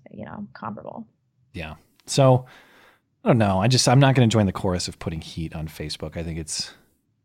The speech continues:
Speaker 2: I think it's, I'm not saying they're perfect. I think they deserve some heat for some other things. But unfortunately, I do think that as long as we don't have evidence that they're being negligent in taking this down, and we don't yet, and,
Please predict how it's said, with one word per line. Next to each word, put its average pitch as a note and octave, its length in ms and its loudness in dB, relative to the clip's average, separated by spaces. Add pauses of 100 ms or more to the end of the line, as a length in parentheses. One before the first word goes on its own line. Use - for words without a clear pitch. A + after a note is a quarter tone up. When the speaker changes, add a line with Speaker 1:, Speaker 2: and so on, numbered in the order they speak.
(180)
Speaker 2:
I G2 40 -10
think F2+ 100 -4
it's, F2 140 -6
I'm B2 180 2
not B2+ 180 6
saying C3 180 6
they're A#2 100 4
perfect. B2 420 4
I A2+ 60 4
think A2+ 160 2
they A2 80 2
deserve G#2+ 280 0
some G2+ 120 -2
heat A2 200 2
for - 80 -4
some G2 160 -2
other A2+ 180 4
things. D#2+ 320 -6
But F2+ 220 -6 (680)
unfortunately, C3 1040 4
I G#2+ 120 2
do A2 300 4
think A#2+ 360 2
that G#2 200 0 (560)
as A#2+ 120 2
long C3+ 200 6
as D#3+ 80 6
we E3 60 6
don't D#3+ 140 6
have D3+ 140 6
evidence C#3+ 360 4
that B2+ 120 2
they're B2 100 6
being A2 360 4
negligent A#2 760 4
in G2+ 140 -2
taking F#2+ 280 0
this F#2+ 140 0
down, E2 200 -4
and E2+ 80 0
we G2 80 2
don't G2 380 0
yet, F2+ 320 0
and, F#2+ 160 0